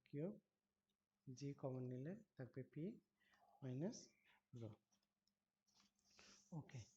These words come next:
এখন আমরা যদি এই বর্তমান ক্ষেত্রে, বর্তমান ক্ষেত্রে E F is equal to W হয়, তাহলে আমরা পাবো হচ্ছে সিক্স pi eta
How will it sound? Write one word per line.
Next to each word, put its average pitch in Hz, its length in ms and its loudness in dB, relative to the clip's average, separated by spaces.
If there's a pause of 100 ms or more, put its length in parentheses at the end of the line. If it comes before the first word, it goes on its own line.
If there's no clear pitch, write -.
(420)
এখন 208 240 8 (380)
আমরা 147 180 4 (100)
যদি 147 220 2 (640)
এই 127 140 2 (420)
বর্তমান 156 380 4 (100)
ক্ষেত্রে, - 320 0 (4000)
বর্তমান 143 420 2
ক্ষেত্রে - 280 -2 (240)
E - 20 8 (140)
F - 100 -12
is 156 100 0
equal 139 260 4
to 202 80 2 (600)
W 160 40 8 (100)
হয়, 143 160 2 (520)
তাহলে 139 260 4
আমরা 143 140 4 (100)
পাবো 131 280 2
হচ্ছে - 260 0 (640)
সিক্স 160 340 4 (300)
pi 139 260 4 (1400)
eta 143 260 4